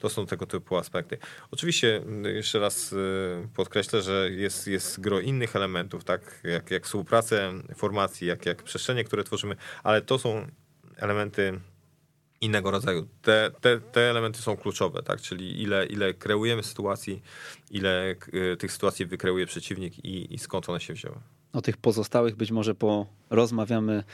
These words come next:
Speaker 2: e, kolejnym razem, bo dzisiaj dobrnęliśmy do końca. Z jakim zdaniem chciałby pan zostawić naszych słuchaczy?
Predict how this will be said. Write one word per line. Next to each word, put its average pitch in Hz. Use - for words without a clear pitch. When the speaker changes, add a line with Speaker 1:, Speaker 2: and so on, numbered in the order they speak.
Speaker 2:
e, 101
kolejnym 165
razem, 131
bo 110
dzisiaj 107
dobrnęliśmy 117
do 107
końca. 147
Z 120
jakim 156
zdaniem 143
chciałby 120
pan 120
zostawić 110
naszych 110
słuchaczy? 98